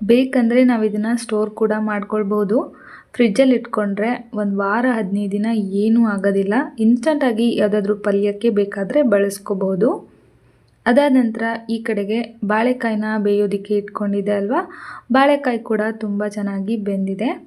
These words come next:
ಈಗ ಇದನ್ನ ಒಂದು ಪ್ಲೇಟ್ಗೆ ತೆಗಿತಾ ಇದ್ದೀನಿ. ನೋಡ್ತಾ ಇದ್ದೀರಲ್ವಾ,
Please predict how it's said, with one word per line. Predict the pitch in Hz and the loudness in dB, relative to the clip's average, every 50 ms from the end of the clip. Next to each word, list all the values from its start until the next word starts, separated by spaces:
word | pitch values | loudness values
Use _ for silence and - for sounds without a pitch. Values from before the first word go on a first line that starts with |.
| _ _ _ _ _ _ _ _ _ _ _ _ - 233 | _ _ _ _ _ _ _ _ _ _ _ _ -2 2
ಈಗ | 233 262 262 | 4 6 6
ಇದನ್ನ | 254 214 220 226 226 220 | 6 4 2 -2 -2 -2
ಒಂದು | 214 202 202 208 - 202 | -2 -4 -4 -6 -6 -6
ಪ್ಲೇಟ್ಗೆ | 214 214 220 220 220 220 247 269 269 | -2 -2 -2 -2 -2 -2 -4 -2 -2
ತೆಗಿತಾ | 233 202 190 196 196 - 196 196 196 | -4 -2 -2 -4 -4 -4 -4 -4 -4
ಇದ್ದೀನಿ. | 196 185 196 196 208 285 403 - - - _ _ _ _ _ _ _ _ _ _ _ _ _ _ _ _ - 240 | -4 -4 -2 0 0 0 -2 -2 -10 -18 _ _ _ _ _ _ _ _ _ _ _ _ _ _ _ _ 2 6
ನೋಡ್ತಾ | 240 254 247 262 285 262 | 6 6 6 4 4 2
ಇದ್ದೀರಲ್ವಾ, | 247 220 226 220 220 214 208 254 294 | 4 2 2 0 0 0 2 2 2